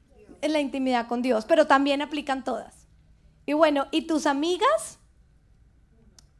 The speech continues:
Háblalo a solas. Para,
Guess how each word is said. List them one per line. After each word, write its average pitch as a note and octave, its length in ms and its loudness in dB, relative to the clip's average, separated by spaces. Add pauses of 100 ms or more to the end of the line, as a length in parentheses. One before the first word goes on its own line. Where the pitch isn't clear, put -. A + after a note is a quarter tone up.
(180)
Háblalo C4 440 -8
a D#4 40 -12
solas. - 1040 -10 (960)
Para, D4 200 0